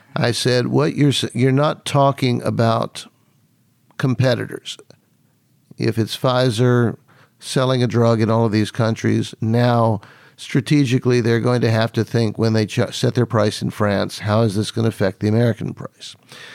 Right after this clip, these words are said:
So I said, basically, to understand it, imagine if New York City passed a regulation that said, uh,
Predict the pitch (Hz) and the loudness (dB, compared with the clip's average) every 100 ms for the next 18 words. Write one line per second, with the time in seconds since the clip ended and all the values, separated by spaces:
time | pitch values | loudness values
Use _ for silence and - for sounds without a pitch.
0 | - - - 131 - 143 131 127 139 143 | -20 -10 -2 -2 0 0 0 0 0 0
1 | 156 131 131 117 120 156 - 117 101 101 | 0 0 0 0 2 2 2 0 0 0
2 | 123 - - _ _ _ - - - - | 0 -2 -14 _ _ _ -20 -20 -10 -2
3 | 113 117 131 131 143 147 - 127 131 120 | 0 2 2 2 2 2 2 2 2 0
4 | 107 113 131 139 139 - 117 90 104 143 | 0 4 4 2 -2 -2 -2 -2 -4 -4
5 | _ _ _ _ - - _ - - _ | _ _ _ _ -20 -20 _ -20 -20 _
6 | _ _ _ - 110 110 120 - - 120 | _ _ _ -6 -2 0 0 -4 -4 0
7 | 113 113 127 143 110 107 - 110 117 120 | 2 2 2 2 0 -2 -2 0 0 0
8 | 123 - - 107 101 101 110 - - _ | -2 -2 -4 0 0 0 -4 -8 -20 _
9 | _ _ _ _ _ _ _ _ _ - | _ _ _ _ _ _ _ _ _ -12
10 | 110 110 | -6 -6